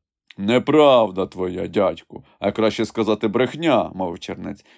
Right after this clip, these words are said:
«Я на власні очі бачив, як його віднесли до замку Конінгсбург». «Тоді самі розповідайте», — відказав Деннет, ображений тим, що його весь час переривають. Його товариш і Менестрель на силу вмовили старого продовжувати розповідь. Нарешті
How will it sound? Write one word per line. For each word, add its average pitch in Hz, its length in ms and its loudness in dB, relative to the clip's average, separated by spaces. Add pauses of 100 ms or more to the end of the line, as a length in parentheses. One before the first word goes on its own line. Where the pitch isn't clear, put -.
«Я 98 160 -2
на 104 100 2
власні 113 460 2
очі 151 380 2
бачив, 143 420 2
як 127 180 -6
його 135 180 0
віднесли 117 560 -6
до 120 160 0
замку 110 400 -2
Конінгсбург». 110 760 -6 (400)
«Тоді 104 260 2
самі 156 380 4
розповідайте», — 101 1000 0
відказав 95 480 -6
Деннет, 90 340 -8
ображений 95 540 -4
тим, 131 260 -6
що - 140 -8
його 95 160 -4
весь 107 280 -6
час 107 220 -4
переривають. 90 640 -8 (260)
Його 107 220 0
товариш 113 500 2
і 107 60 -4
Менестрель 104 500 -2
на 107 200 -2
силу 175 420 -4
вмовили 151 480 -2
старого 135 440 -4
продовжувати 107 720 -4
розповідь. 101 520 -6
Нарешті 135 560 -6